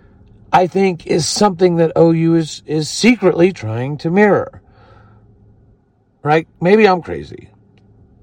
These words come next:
but bringing back Brent Venables was a huge step in connecting that old,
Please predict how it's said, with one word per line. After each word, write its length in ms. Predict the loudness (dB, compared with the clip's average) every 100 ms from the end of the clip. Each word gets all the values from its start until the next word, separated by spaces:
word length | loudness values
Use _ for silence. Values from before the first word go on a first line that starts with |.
| _ _
but 220 | 2 2 0 _ _ _ _ _ _ _ _ _ _ _
bringing 400 | 0 2 2 0
back 300 | 2 2 2
Brent 240 | -4 -6 -2
Venables 580 | -2 -4 -6 -10 -12 -14
was 540 | -4 -2 -2 -6 -10 -18 -20 _ -20 _ _ _ _
a 100 | -4
huge 600 | -4 -6 -2 0 0 0
step 480 | -6 -4 -4 -4 _ _ _ _ _ _ _ _ _ -10
in 200 | -8 -8
connecting 500 | -6 -4 -4 -4 -4
that 160 | -2 0
old, 260 | -2 -4